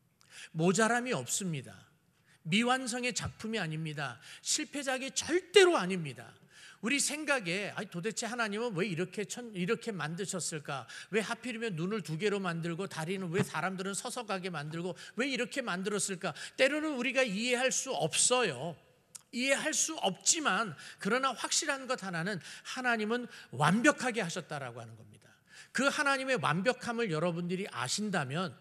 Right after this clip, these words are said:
이제 우리가 두려워해야 될 것이 하나 있습니다. 앞으로 다가오는 완벽함입니다.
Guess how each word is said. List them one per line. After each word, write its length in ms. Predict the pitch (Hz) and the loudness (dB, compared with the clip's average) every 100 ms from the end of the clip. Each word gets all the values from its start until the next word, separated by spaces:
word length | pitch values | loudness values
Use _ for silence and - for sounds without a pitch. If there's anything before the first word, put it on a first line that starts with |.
| - - | -18 -2
이제 220 | 185 247 | 0 2
우리가 440 | 202 175 208 196 - - - _ _ | 2 0 0 -2 -4 -18 -20 _ _
두려워해야 720 | - 160 226 285 269 233 226 | 0 4 6 6 6 6 4
될 260 | 196 185 156 | 2 0 -2
것이 260 | 175 131 143 | -4 -4 -6
하나 180 | 131 | -8
있습니다. 440 | 110 - 110 104 - - _ _ _ - - | -8 -10 -12 -20 -20 -20 _ _ _ -20 -2
앞으로 440 | 180 - - 262 254 | 0 0 0 0 0
다가오는 640 | 156 175 202 196 196 196 | 0 0 0 0 0 -4
완벽함입니다. 960 | 123 135 160 175 - 151 123 107 104 | -2 0 0 -2 -4 -8 -10 -12 -20